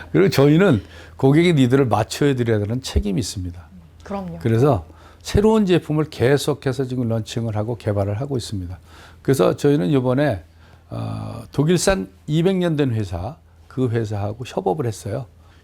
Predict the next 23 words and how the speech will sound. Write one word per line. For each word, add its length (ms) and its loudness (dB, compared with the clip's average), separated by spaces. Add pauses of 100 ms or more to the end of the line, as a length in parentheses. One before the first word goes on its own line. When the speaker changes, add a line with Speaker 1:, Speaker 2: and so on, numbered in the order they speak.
(120)
Speaker 1:
유아용을 680 4
우선적으로 520 0
출시합니다. 640 -6
Speaker 2:
오, 280 -8
네. 440 -4
Speaker 1:
어린이 560 4
침구가 560 0
굉장히 540 2
중요해요. 440 -4 (140)
Speaker 2:
와, 320 -18
저도 240 2
관심이 320 0
Speaker 1:
예, 40 0
Speaker 2:
많아요. 420 0
Speaker 1:
예, 20 -2
어린이 420 2
침구가 560 -2 (240)
아이들의 760 2
그 360 -4 (760)
피부 320 -2
질환이나 480 0
Speaker 2:
맞아요. 680 -6
Speaker 1:
그다음에 560 0